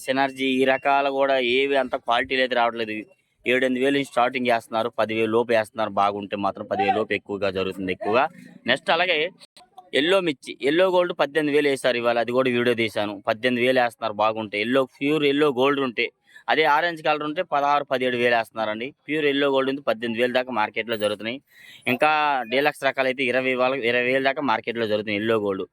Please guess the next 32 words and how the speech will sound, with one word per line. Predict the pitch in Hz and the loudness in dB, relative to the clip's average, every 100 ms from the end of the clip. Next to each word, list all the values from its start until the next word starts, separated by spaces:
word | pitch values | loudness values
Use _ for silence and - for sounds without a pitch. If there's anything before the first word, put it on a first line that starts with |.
| _ - 127 | _ -14 -10
నెక్స్ట్ | 135 180 | -4 -2
అలాగే | 175 180 156 | 0 -2 -2
బంగారం, | 143 165 156 120 120 | -2 0 0 -2 -4
బంగారం | 147 160 160 151 | 0 0 0 -4
వచ్చేసరికి | - 143 139 | -4 -4 -2
కూడా | 139 | -2
మన | 135 123 | -2 0
మార్కెట్ | 127 131 127 | -2 -2 -2
యార్డ్లో | 123 123 131 147 - _ _ _ 123 | -2 0 -2 -2 -10 _ _ _ -4
ఎనిమిది | 123 135 131 | -2 2 2
వేలు, | 147 151 - | 2 0 -2
తొమ్మిది | 135 131 | -2 2
వేలు | 139 | 2
నుండి | 139 123 | 2 0
మీడియాలు | 131 139 135 | 2 2 2
వేస్తున్నారండి. | 127 131 127 123 139 | 0 -2 -2 0 -2
మీడియం | 127 135 131 | 0 0 0
బెస్ట్లు | 131 143 127 | -2 -4 -2
పది, | 120 123 123 | -2 -2 -4
తొమ్మిది | 123 127 | -2 0
వేల | 123 | 0
ఐదు | 120 | 0
వందల | 123 127 | 0 -2
నుంచి | 131 123 | -4 -4
పది | 120 | 0
వేలు | 123 120 | 2 2
వేస్తున్నారు. | 120 131 127 120 | 0 -4 -2 0
బెస్ట్లు | 127 160 | 0 -4
ఉంటే | 156 165 | -4 -2
పదిన్నర, | 135 139 143 139 147 127 | 0 2 2 2 0 0
పదకొండు, | 127 139 135 139 151 _ _ _ _ _ _ _ | -2 -2 0 0 -4 _ _ _ _ _ _ _
ప-, | 143 | -2